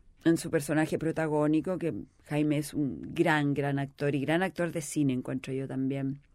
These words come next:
Y, mm, fue una película que lo pasamos muy bien y quedó muy bonita, muy, muy como, muy profunda y también con mucho humor.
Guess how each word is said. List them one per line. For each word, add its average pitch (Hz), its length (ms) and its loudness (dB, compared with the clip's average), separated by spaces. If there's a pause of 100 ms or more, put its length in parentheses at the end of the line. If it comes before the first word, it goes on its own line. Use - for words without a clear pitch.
(1500)
Y, 202 260 8
mm, 160 680 4 (360)
fue 214 180 2
una 214 120 8
película 208 1000 6 (380)
que 190 120 6
lo 175 100 6
pasamos 170 360 2
muy 180 220 0
bien 175 500 2
y 196 80 -2
quedó 185 200 4
muy 175 180 2
bonita, 170 600 2
muy, 147 720 0 (480)
muy 202 200 2
como, 196 480 6
muy 185 160 0
profunda 220 680 4
y 233 40 4
también 180 280 -2
con 196 140 -2
mucho 196 260 -4
humor. 226 240 -2